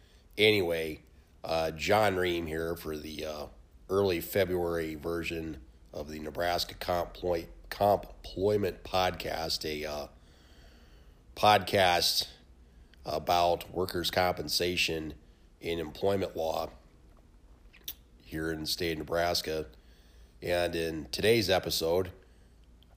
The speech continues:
for once, I'm actually gonna talk about some laws in Nebraska in regards to workers' compensation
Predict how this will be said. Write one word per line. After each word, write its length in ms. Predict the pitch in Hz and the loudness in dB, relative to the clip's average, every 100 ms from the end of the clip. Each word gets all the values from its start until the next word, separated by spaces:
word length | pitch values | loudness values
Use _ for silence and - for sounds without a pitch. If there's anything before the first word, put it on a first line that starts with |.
| - | -16
for 160 | - 78 | -6 -4
once, 680 | 80 98 92 90 - - - - - | 4 6 6 4 2 2 -4 -20 -14
I'm 160 | - 78 | -6 0
actually 360 | 87 87 85 | 2 2 -2
gonna 180 | 80 80 | -2 -2
talk 320 | - 87 87 | 0 0 0
about 380 | - 78 78 80 | -2 -2 -2 -2
some 260 | - 73 76 | -8 -8 0
laws 560 | 90 95 85 82 - - - - - - - | 6 6 6 2 -2 -4 -14 -20 -20 -20 -10
in 160 | 80 82 | -6 -4
Nebraska 640 | 80 87 90 92 - 73 | -2 2 4 4 0 -4
in 80 | 73 | -6
regards 500 | 78 78 82 82 - | -6 -2 -4 -4 -6
to 120 | 71 | -8
workers' 420 | 69 87 85 80 | -4 -4 -4 -8
compensation 840 | - 85 85 78 - 80 80 78 73 | -4 -4 -4 -4 -4 -2 -2 -2 -6